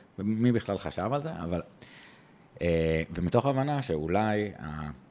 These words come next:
הזן המיוחד של בני אדם, שהוא מבין יותר טוב את המציאות ויכול לחזות ולייצר איזשהו פרדיקציות, אה, לעתיד,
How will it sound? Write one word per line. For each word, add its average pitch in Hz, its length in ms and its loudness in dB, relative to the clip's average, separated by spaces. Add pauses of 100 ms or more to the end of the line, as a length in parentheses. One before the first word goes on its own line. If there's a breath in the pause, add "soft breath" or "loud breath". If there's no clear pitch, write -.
(380)
הזן 92 360 4
המיוחד 85 680 0
של 87 120 -4
בני 87 240 0
אדם, 85 380 0 (180)
שהוא 78 260 -4
מבין 78 400 -2
יותר 92 240 0
טוב 95 180 0
את 92 120 0
המציאות 82 520 0
ויכול 82 400 -2 (500 loud breath)
לחזות 92 760 2
ולייצר 78 580 -2
איזשהו 78 200 -4
פרדיקציות, 101 880 -2
אה, 87 460 0
לעתיד, 107 580 -2